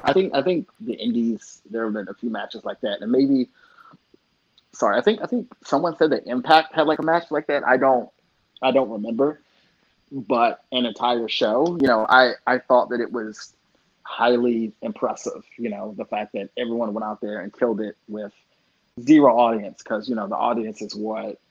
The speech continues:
is what feeds you. You know, and they went out there, killed it, and, um, and Triple H on commentary, man, that was, that was, like, one of the highlights of the show. So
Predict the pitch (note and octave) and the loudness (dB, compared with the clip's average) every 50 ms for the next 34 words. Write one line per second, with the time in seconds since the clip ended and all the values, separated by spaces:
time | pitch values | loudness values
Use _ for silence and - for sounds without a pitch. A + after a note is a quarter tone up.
0 | _ - A2+ A2+ - A#2 A2+ G#2+ - - - C#3 C#3+ C#3+ B2 A2+ G#2+ G2 F2+ G2 | _ -10 -8 -8 -6 -6 -6 -6 -8 -4 0 2 2 2 2 0 -4 -6 -6 -8
1 | A2+ A2 G2+ G#2 G#2 G#2+ G#2+ B2 A#2+ - A2 G#2+ A#2 A#2 A2+ A2+ A#2 A#2+ B2 A#2+ | -8 -8 -6 -6 -6 -6 -6 -8 -8 -8 -8 -6 -4 -4 -2 -2 -2 -2 -2 -2
2 | - A2+ A#2 A2+ G#2+ G#2+ - - C3+ C3+ C3+ B2+ A2+ A#2+ A#2 - - _ _ _ | -2 -4 -4 -2 -4 -6 -2 2 4 4 4 4 2 2 0 -2 -4 _ _ _
3 | _ _ _ _ _ _ _ - A#2 A2+ G#2 G#2 G2+ G#2 F#2+ E2+ C2+ - E2 - | _ _ _ _ _ _ _ -10 -8 -6 -6 -6 -6 -8 -8 -10 -12 -14 -18 -20
4 | _ _ _ _ _ _ _ _ - A2 G2+ - E3+ D#3+ - C3+ C3+ B2 - - | _ _ _ _ _ _ _ _ -10 -10 0 2 2 2 4 4 2 2 2 -2
5 | G#2+ F2+ - C#3+ C#3+ C#3 B2 A2 - A#2+ G#2 G2+ G2 G#2 G#2+ G#2 G#2 G#2+ G#2 G#2+ | -6 -6 -4 -4 -2 -2 -4 -4 -4 -4 -4 -4 -6 -8 -8 -8 -8 -8 -6 -4
6 | B2 B2+ A#2+ A2+ G2+ - - - _ _ _ _ _ _ - A2 B2 C3 B2 - | -4 -4 -4 -6 -8 -10 -14 -20 _ _ _ _ _ _ -6 -4 -2 -2 -2 -4
7 | A2 G#2 G#2 F#2 F#2 G2 A2 B2 B2+ B2+ C3 A#2 G#2 G#2 - - A#2+ A2 G#2+ G#2 | -4 -6 -8 -10 -10 -6 -4 -2 0 0 0 -2 -4 -6 -6 -4 -4 -4 -4 -4
8 | G2+ G#2 - G2+ F#2+ G#2 - - A#2+ G2+ D#2+ D2+ - - _ - A#2+ G2+ - F#2 | -6 -8 -10 -10 -10 -8 -8 -6 -6 -6 -8 -10 -16 -18 _ -8 -8 -6 -6 -8
9 | F2 E2 | -10 -12